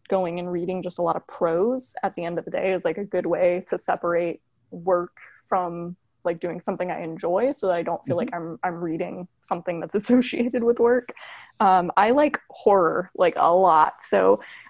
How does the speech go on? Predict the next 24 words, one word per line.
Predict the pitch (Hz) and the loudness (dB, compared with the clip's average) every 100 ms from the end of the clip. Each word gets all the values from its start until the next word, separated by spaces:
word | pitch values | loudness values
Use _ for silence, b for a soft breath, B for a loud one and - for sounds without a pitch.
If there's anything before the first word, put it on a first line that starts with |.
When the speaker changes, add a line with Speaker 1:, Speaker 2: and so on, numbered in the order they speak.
| - | 0
Speaker 1:
um, | 202 190 190 | 4 4 6
one | 226 226 | 6 6
of | 208 | 4
my | 190 | 2
holiday | - 202 190 185 | 6 8 8 6
gifts, | 165 175 - | 6 2 2
my | 185 | 0
mom | 180 175 180 | 0 0 0
just | 196 - | -2 -2
gave | 185 | -2
me | 196 175 - - | -2 -6 -8 -10
one | 180 185 185 185 | -4 -2 -2 -4
giant | 175 185 185 226 240 - | 0 2 2 2 -2 -2
box | 190 185 160 - - - - | 2 2 0 -6 -20 -16 -2
of, | 190 175 175 | 2 2 4
like, | 185 175 175 - | 4 4 2 -2
she | - 202 | -8 -4
went | 190 202 | -2 -2
to | 247 | 2
Barnes | 214 202 214 | 2 4 2
and | 196 | 2
Noble, | 185 180 170 | 4 6 6
I | 190 | 4
think, | 202 190 165 | 2 -2 -4